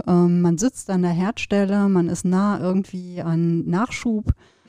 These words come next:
wenn man irgendwie was essen oder trinken möchte. Und es ist so gemütlich, weil in der Küche halt auch immer irgendwie sowas passiert. Das ist kein, nicht so ein, also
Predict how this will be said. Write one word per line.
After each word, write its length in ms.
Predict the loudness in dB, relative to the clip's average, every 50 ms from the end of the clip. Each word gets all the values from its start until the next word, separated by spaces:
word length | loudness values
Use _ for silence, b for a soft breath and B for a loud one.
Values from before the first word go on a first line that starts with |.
| b b
wenn 120 | 2 4
man 140 | 4 4 4 2
irgendwie 280 | 0 -2 -2 -2 -2
was 180 | -2 -2 -4 -2
essen 360 | -4 -4 0 2 4 4 4
oder 180 | 4 2 0 -6
trinken 400 | -4 -4 -4 -2 -2 0 0 2
möchte. 460 | 2 2 0 -2 -4 -4 -2 -2 -2 -4 b b b b b b b b b b b b
Und 160 | -6 -4 -4
es 80 | -2 -2
ist 140 | -4 -2 0
so 120 | -2 0
gemütlich, 540 | 2 2 4 4 4 2 2 -2 -4 -2 -2
weil 140 | -2 2 2
in 140 | 2 4
der 100 | 2 2
Küche 340 | 0 0 -4 -2 0 2 2
halt 140 | 2 2 0
auch 120 | -2 -2 0
immer 180 | 0 0 0 0
irgendwie 380 | 0 0 0 0 0 0 -2 -2
sowas 320 | -2 -2 -2 -2 -2 2
passiert. 640 | 2 2 2 2 -4 -6 -6 -6 -4 -4 -6 -6 -6
Das 120 | -8 -6 -6
ist 140 | -8 -8 -4
kein, 180 | -2 -2 0 0
nicht 160 | -2 -2 -2
so 140 | -2 0 0
ein, 340 | 2 2 2 0 -2 -2 b b b b b b b b b b b b b b
also 360 | -2 -2 0 0 0 -2 -2